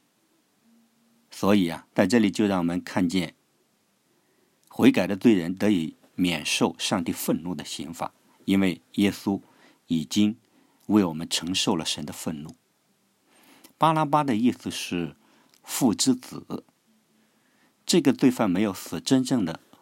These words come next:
“父之子”替他担罪。我们呢，也都是巴拉巴，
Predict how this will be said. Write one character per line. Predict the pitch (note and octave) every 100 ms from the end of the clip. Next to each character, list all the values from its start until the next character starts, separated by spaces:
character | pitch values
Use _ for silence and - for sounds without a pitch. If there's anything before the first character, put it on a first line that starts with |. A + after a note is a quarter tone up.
| _
“父 | - - C#3 G#2
之 | G2 B2+ B2 _ _
子” | - D2+ - - - _ -
替 | -
他 | A2 - F#2 -
担 | - G#2+ G#2+
罪。 | A2 - - _ _ _ _ _ _ _ _ _ - -
我 | F2
们 | E2+ F#2
呢， | A2
也 | F#2+ E2+
都 | D#2+ G#2
是 | F#2+ - - F2+ D2+ _ _ _ _ _ _ _ _ _ _ _ _ _ _ _ _
巴 | - F2+
拉 | E2
巴， | - E2+ E2